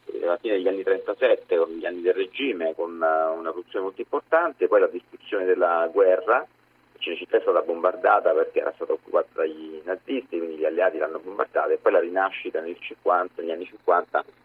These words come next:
con la presenza degli americani, e la fiorente industria nazionale della, della commedia, che era molto, molto ricca in quel, in quel periodo, della commedia italiana.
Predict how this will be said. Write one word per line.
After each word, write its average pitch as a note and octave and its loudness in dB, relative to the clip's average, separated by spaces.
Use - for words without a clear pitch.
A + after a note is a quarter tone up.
con E2 -4
la D#2+ 2
presenza F#2 -2
degli E2 -2
americani, F2+ 0
e - -12
la F#2 4
fiorente G#2 2
industria F#2+ -2
nazionale F2+ 0
della, D#2+ 2
della E2 2
commedia, F#2 2
che D#2+ -4
era D#2 4
molto, A2+ 0
molto F#2 -2
ricca F2 -4
in E2 -6
quel, D#2+ -4
in D#2 -12
quel E2+ -4
periodo, E2+ 2
della E2 2
commedia F2 -2
italiana. - -2